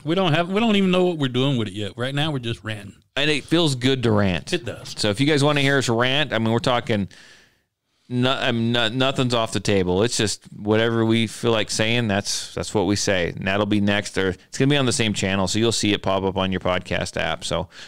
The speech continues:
Speaker 2: um, if you like it, if you like the podcast, listen to it, share it with your friends, like usual.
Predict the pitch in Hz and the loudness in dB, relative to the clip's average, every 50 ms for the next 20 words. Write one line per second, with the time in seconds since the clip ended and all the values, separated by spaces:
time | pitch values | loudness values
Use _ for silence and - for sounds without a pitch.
0 | - - - - - - 98 98 98 95 92 87 80 - - - 98 101 - - | -20 -20 -20 -12 -6 -4 -2 0 0 0 -2 -4 -8 -8 -8 -6 -6 -6 -4 -2
1 | 110 110 110 110 110 110 107 104 104 - - 101 120 143 175 190 196 143 95 - | 0 2 2 4 4 2 2 0 0 -2 -2 -2 0 0 0 -2 -4 -4 -4 -4
2 | - 123 117 139 123 139 147 143 - 139 139 139 131 - 143 143 143 143 - - | -4 -4 -2 0 0 -2 -2 -2 0 0 0 0 0 0 0 0 0 0 -2 -6
3 | - - - 107 110 131 - 139 131 135 143 139 135 123 - 123 123 139 139 127 | -10 -12 -6 -2 -2 -2 0 -2 -2 0 2 2 2 2 2 2 2 2 2 2
4 | 123 120 123 113 - 127 127 127 131 120 110 101 104 123 120 - 123 120 123 113 | 2 0 0 -2 0 0 0 0 0 0 0 0 0 0 0 0 0 2 2 2
5 | 113 113 113 117 120 - | 2 2 2 0 0 -4